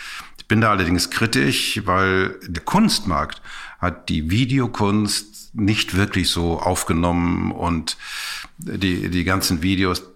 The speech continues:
das ist nicht handelbar geworden, weil es nicht physisch erlebbar ist, so direkt. Ähm, Sie können das nicht an die Wand hängen oder Sie können es nicht, ähm, in eine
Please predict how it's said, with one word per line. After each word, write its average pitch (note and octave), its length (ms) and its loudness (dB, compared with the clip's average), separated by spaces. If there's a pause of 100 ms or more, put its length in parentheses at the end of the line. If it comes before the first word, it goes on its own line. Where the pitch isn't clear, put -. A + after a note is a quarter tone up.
das F2+ 200 0
ist - 320 -2
nicht - 260 0
handelbar G#2+ 500 2
geworden, F2 460 0
weil F2+ 120 0
es E2 140 -4
nicht F2+ 220 -2
physisch F#2 720 -2 (120)
erlebbar F2 600 0
ist, - 220 -2
so E2 280 -6
direkt. D#2 540 -4 (720)
Ähm, D#2 260 0
Sie E2 120 -4
können F#2 200 0
das E2 200 0
nicht D#2+ 160 -2
an D#2 80 0
die D#2+ 100 0
Wand E2+ 220 2
hängen F2 360 2
oder E2+ 220 0
Sie D#2+ 140 -2
können F2 180 -2
es D#2+ 160 -2
nicht, - 400 0
ähm, E2+ 1080 -6 (140)
in F2 120 -4
eine F2 80 -8